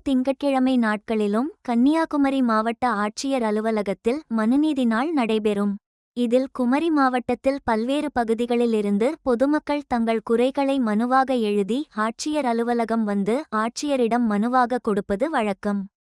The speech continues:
அந்த வகையில் ஆட்சியர் அலுவலகத்திற்கு புதுவகையான கோரிக்கை மனுடன் ஊர் பொதுமக்கள் அனைவரும் வந்தனர். அதில் குமரி மாவட்டம் கல்குளம் தாலுகா பெருஞ்சீலம்பு ஊரில்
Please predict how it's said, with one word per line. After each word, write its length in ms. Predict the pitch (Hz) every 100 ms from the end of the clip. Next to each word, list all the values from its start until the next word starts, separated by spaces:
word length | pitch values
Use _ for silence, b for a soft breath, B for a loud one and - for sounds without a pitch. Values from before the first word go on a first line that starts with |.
| _ _ _ _ _ - 226
அந்த 140 | 233 233
வகையில் 380 | 220 240 262 294 - 226
ஆட்சியர் 440 | 240 - 311 302 247
அலுவலகத்திற்கு 800 | 233 240 240 226 - 233 - 269 -
புதுவகையான 760 | 240 262 285 277 262 254 254 262 240
கோரிக்கை 420 | 226 247 - 247 214
மனுடன் 380 | 202 196 214 302 240 240
ஊர் 140 | 285 -
பொதுமக்கள் 560 | 240 269 277 - 269 208
அனைவரும் 460 | 202 226 240 226 311 269
வந்தனர். 460 | 220 214 202 196 - _ 226
அதில் 260 | 226 254 277 -
குமரி 300 | 240 277 330 294
மாவட்டம் 460 | 262 247 - 262 277 240
கல்குளம் 500 | 233 247 269 277 285
தாலுகா 420 | 254 233 226 254 254 -
பெருஞ்சீலம்பு 680 | 220 247 - 269 254 240 247 220
ஊரில் 260 | 208 208